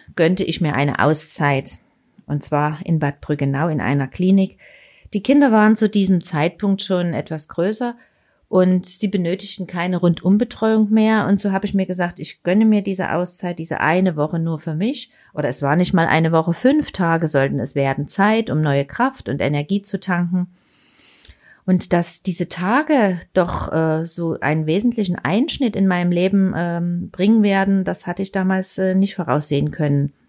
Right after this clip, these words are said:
Ähm, ich hab nämlich, äh, dieses Kennenlernen des Herrn Wiedbrock, äh, ja, hat mich auf eine ganz neue Stufe gehoben.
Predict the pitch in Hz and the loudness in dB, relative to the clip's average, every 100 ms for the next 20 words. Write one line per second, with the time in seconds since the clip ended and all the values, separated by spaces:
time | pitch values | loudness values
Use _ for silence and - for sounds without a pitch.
0 | _ _ _ _ _ _ _ - - 151 | _ _ _ _ _ _ _ -12 0 2
1 | 151 156 147 - - - - - - - | 4 2 -2 -12 -20 -20 -20 -20 -20 -20
2 | _ - 165 185 190 - 185 185 185 180 | _ -4 -4 0 0 2 2 4 4 2
3 | 180 - - 170 160 160 160 160 - 175 | -2 -6 -2 0 0 0 -2 -6 -8 -6
4 | 165 - - 175 233 254 254 233 233 226 | -2 -4 0 2 4 6 4 4 2 2
5 | 214 190 196 185 - - - 180 165 185 | 0 -2 -4 -4 -2 -6 -6 -10 -6 -4
6 | 175 175 170 185 190 - 180 185 - - | -2 -2 -4 -6 -6 -6 -6 -6 -20 -12
7 | - 165 165 165 165 165 160 _ - 147 | -6 -4 -2 -2 -4 -6 -10 _ -6 -6
8 | 170 - - 190 185 - 165 175 151 190 | -6 -10 -8 -2 0 0 0 0 0 0
9 | 196 180 - 180 165 147 147 147 147 | 2 0 2 0 0 0 0 0 -2